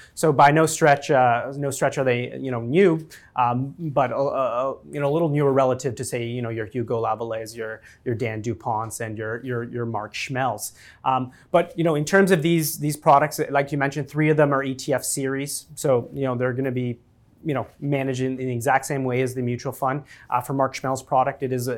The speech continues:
it is a clone of his innovator strategy. So that's gonna be, you know, managed very, very closely to the underlying mutual fund there. So why did we bring these particular managers? Again, we mentioned they do have an established track record.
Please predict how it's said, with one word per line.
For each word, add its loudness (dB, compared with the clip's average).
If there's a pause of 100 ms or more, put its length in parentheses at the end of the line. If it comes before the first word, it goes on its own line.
it -2
is 0
a -2
clone -4
of -4
his -6
innovator -4
strategy. -2
So -8
that's 0
gonna -4 (120)
be, -6 (260)
you -10
know, -2
managed -6
very, 2
very 2
closely -2
to -8
the -4
underlying -4
mutual -6
fund -6
there. -8 (240)
So -2
why 6
did 6
we 6
bring 4
these 0 (100)
particular -4
managers? -6
Again, -2 (220)
we -4
mentioned -4
they -2
do 0
have -2
an -4
established -6
track 2
record. -4